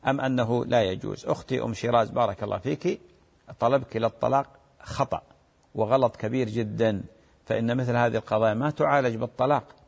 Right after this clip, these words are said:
ما تعالج بالطلاق، وممكن زوجك يأخذ ابنته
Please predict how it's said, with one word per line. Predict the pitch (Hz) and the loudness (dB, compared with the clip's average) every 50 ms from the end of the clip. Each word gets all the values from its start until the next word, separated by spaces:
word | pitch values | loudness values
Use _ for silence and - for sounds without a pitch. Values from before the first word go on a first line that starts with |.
| _ _ _ _ _ _ _ _ _ _ _ _ - | _ _ _ _ _ _ _ _ _ _ _ _ -8
ما | - 139 151 | -4 -4 -4
تعالج | 151 - 156 151 160 151 127 117 | -2 0 0 2 2 2 0 0
بالطلاق، | 123 131 - - 139 143 143 143 131 - - - _ _ _ _ - | -4 -6 -2 0 0 2 2 0 -4 -6 -12 -20 _ _ _ _ -8
وممكن | - 117 135 151 151 - - 123 | -4 -2 -2 -2 -2 -2 -2 -2
زوجك | 120 123 139 147 135 120 113 - - | 0 2 2 2 2 0 -4 -4 0
يأخذ | 139 147 147 - - 117 113 113 | 0 0 0 0 -2 -2 -2 -2
ابنته | 101 82 - - 113 113 117 135 131 - - 156 160 | -2 -4 -4 -6 -2 0 2 2 2 2 2 0 0